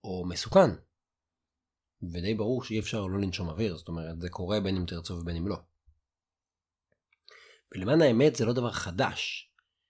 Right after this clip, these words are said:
כי לפני תחילת השימוש בנפט, בני אדם הבעירו עצים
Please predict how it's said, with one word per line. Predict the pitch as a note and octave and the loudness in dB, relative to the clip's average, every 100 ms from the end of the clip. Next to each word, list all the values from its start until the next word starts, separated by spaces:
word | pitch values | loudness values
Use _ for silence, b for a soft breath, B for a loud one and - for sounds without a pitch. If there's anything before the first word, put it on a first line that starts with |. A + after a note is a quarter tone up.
| _ - | _ -10
כי | B2 G#2 | -4 -2
לפני | G2 - D3 B3 | -4 0 2 2
תחילת | - G#2 G2 | -2 -6 -6
השימוש | E2+ - F#2+ A2 - | -6 -6 -4 -6 -4
בנפט, | F2 D3 C3+ - - - _ _ _ b b b _ _ | 2 2 2 -4 -16 -18 _ _ _ b b b _ _
בני | G2 B2 | -4 0
אדם | C3 G#2 G#2 F2+ - | 0 0 -2 -6 -8
הבעירו | F2+ - A2+ F#2+ G#2+ | -12 -12 -12 -8 -8
עצים | G#2+ - F#3 E3 G#2+ | -8 -6 -6 -6 -10